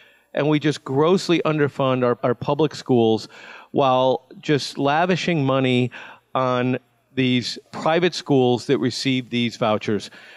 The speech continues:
This, this standalone category of schools being funded by the state is entirely unaccountable. Parents have no way of knowing,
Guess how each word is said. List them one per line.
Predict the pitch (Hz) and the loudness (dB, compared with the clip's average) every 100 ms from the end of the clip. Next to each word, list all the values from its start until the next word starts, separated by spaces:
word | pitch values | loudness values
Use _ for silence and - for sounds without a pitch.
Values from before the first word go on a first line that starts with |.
| - _ _ _ _ _ | -20 _ _ _ _ _
This, | 240 262 - - | 0 0 -2 -4
this | 190 254 - - | 0 0 -2 -2
standalone | 240 254 311 285 277 277 | 0 2 0 2 2 2
category | - 233 247 240 247 254 | 0 -2 0 2 2 2
of | 220 | 0
schools | - 208 180 170 151 | -2 2 2 2 0
being | 160 185 180 | 0 0 0
funded | 135 220 247 285 294 269 | -2 0 0 0 -4 -2
by | 220 226 262 | 0 2 2
the | 247 226 | 2 2
state | - 240 220 143 147 - - _ _ _ _ _ _ _ _ _ _ _ _ _ | 0 2 2 2 -4 -12 -16 _ _ _ _ _ _ _ _ _ _ _ _ _
is | 240 262 202 | 0 2 4
entirely | 269 247 - 214 220 233 254 196 | 2 2 -2 0 2 2 2 0
unaccountable. | 202 226 202 285 381 302 156 82 _ _ _ _ _ _ _ _ _ _ _ _ _ _ _ _ - | 0 0 0 2 2 2 0 -2 _ _ _ _ _ _ _ _ _ _ _ _ _ _ _ _ -2
Parents | 220 330 349 262 | 2 4 2 2
have | 214 240 202 | 2 2 2
no | 226 285 294 | 4 4 6
way | 294 277 | 4 4
of | 226 | 4
knowing, | 233 247 254 | 2 4 4